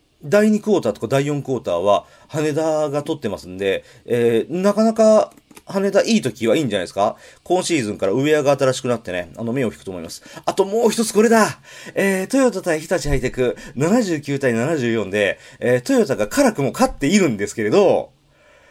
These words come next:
日立ハイテクがトヨタ相手にここまで戦ってますわ。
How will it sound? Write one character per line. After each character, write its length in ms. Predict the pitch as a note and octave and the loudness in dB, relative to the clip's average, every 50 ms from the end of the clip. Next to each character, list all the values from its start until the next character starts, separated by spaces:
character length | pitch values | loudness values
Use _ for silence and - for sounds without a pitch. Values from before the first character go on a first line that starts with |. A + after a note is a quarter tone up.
| _ _ _ | _ _ _
日 160 | - - C4 | -8 -6 -4
立 360 | - D4 C4 - - C3+ C#3 | 0 0 -2 0 0 -2 -2
ハ 160 | C3 - D3 | -2 -2 -2
イ 160 | D#3 D#3+ D3+ D3 | -2 -2 -4 -8
テ 160 | - - D3 | -10 -12 -10
ク 160 | C#3 C#3+ D3 | -8 -6 -4
が 140 | C#3+ C#3+ C#3 | -4 -4 -2
ト 160 | - A3+ B3 | 0 0 2
ヨ 160 | A3+ F#3+ D3 | 4 2 2
タ 180 | - A#2+ G#2+ G#2+ | 2 0 0 0
相 180 | A#2 A#2 A2+ | 0 0 -2
手 140 | G#2+ A2+ G#2+ | -2 -4 -6
に 120 | G#2 G#2 G#2+ | -6 -6 -8
こ 120 | - B2+ | -10 -10
こ 140 | - C#3+ D3+ | -6 -6 -4
ま 120 | E3+ F#3 | -4 -4
で 100 | D#3+ E3+ | -6 -6
戦 300 | E3 E3+ D#3+ D#3 D#3+ D3+ | -6 -6 -4 -4 -2 -4
っ 80 | D#3+ D3 | -4 -6
て 120 | - D3+ | -4 -4
ま 100 | D3 C#3 | -4 -2
す 80 | A#2+ G#2+ | -2 -2
わ。 200 | F#2+ D2+ - | -2 -4 -4